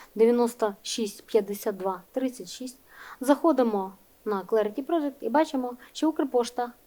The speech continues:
єдиний замовник цієї компанії. І він скупився на два договори. І це тільки в лютому двадцять четвертого року. Вони почали працювати в лютому і в березні. І,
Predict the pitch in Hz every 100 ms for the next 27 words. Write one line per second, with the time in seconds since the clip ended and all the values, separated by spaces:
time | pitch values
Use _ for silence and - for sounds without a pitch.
0 | - 208 320 220 190 196 196 208 - 190
1 | 233 247 208 190 208 208 - 277 277 226
2 | 208 208 202 202 - - - 269 320 311
3 | - 262 240 208 220 202 - 226 226 269
4 | 269 220 208 202 180 196 214 247 _ _
5 | _ _ _ _ _ _ 220 202 285 254
6 | 262 233 208 196 196 269 269 220 180 190
7 | 247 254 208 - - 208 202 185 180 180
8 | 170 233 254 - 233 226 220 226 220 214
9 | 208 214 214 208 240 226 202 180 180 180
10 | 185 240 262 _ - - - - - _
11 | - 254 247